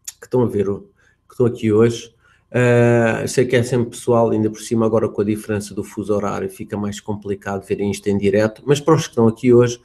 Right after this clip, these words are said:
gostaria se-, se-, de saber, eh, mais ou menos quantos amigos têm no Facebook, tá?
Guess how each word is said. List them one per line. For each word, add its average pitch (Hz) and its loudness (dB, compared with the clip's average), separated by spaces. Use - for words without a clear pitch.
gostaria 160 6
se-, - -8
se-, - -20
de 120 -18
saber, 135 4
eh, 127 0
mais 151 2
ou 147 6
menos 151 2
quantos 202 2
amigos 135 0
têm 156 0
no 147 0
Facebook, 113 -6
tá? 113 -6